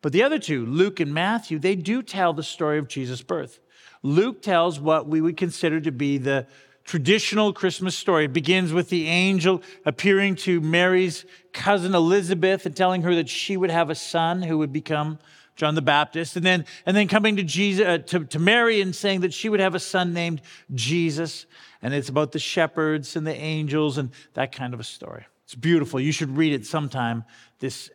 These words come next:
uh, this Christmas season. But the other gospel, Matthew,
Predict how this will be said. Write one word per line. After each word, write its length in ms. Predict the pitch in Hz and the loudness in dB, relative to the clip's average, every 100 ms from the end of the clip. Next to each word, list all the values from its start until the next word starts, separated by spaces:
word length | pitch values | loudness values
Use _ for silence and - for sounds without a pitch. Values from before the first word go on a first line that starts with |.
| - | -12
uh, 100 | 117 | -10
this 200 | 120 120 | -8 -10
Christmas 380 | - 147 131 117 | -8 -8 -8 -12
season. 500 | - 131 104 98 101 _ _ _ _ - _ | -8 -8 -8 -12 -18 _ _ _ _ -20 _
But 140 | 170 151 | 0 2
the 180 | 190 | 4
other 420 | 247 320 349 294 - | 4 4 2 0 -4
gospel, 540 | 135 135 120 117 - 120 | 2 2 2 -2 -8 -8
Matthew, 880 | 139 160 226 294 185 139 117 131 | -2 0 2 0 -2 -6 -4 -4